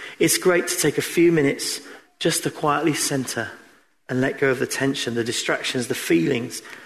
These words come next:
and just rest in the love of God. This is what mindfulness does. It just helps you to focus and be in the moment and be there with God.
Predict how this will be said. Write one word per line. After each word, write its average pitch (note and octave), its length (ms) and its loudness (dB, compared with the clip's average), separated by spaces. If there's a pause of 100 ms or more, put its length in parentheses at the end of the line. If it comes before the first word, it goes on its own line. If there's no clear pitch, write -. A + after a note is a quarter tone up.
(240)
and B2+ 160 -2
just D3+ 300 0
rest D3+ 460 -4
in B2+ 80 -2
the C3 80 2
love B2+ 180 0
of B2 160 -2
God. A#2+ 280 0 (1200)
This - 120 -2
is E3+ 120 0
what D#3+ 180 2 (380)
mindfulness D#3+ 760 2
does. A#2+ 380 -2
It - 80 -10
just - 200 -2
helps - 360 2
you - 160 2
to D#3+ 160 4 (340)
focus G3+ 720 0
and D#3 280 -2
be F3 180 6
in F3+ 140 2
the F3 60 0
moment D#3 500 -2 (1800)
and C3+ 180 -4
be F#3 200 6
there F#3+ 180 4
with E3 200 0
God. B2 320 -4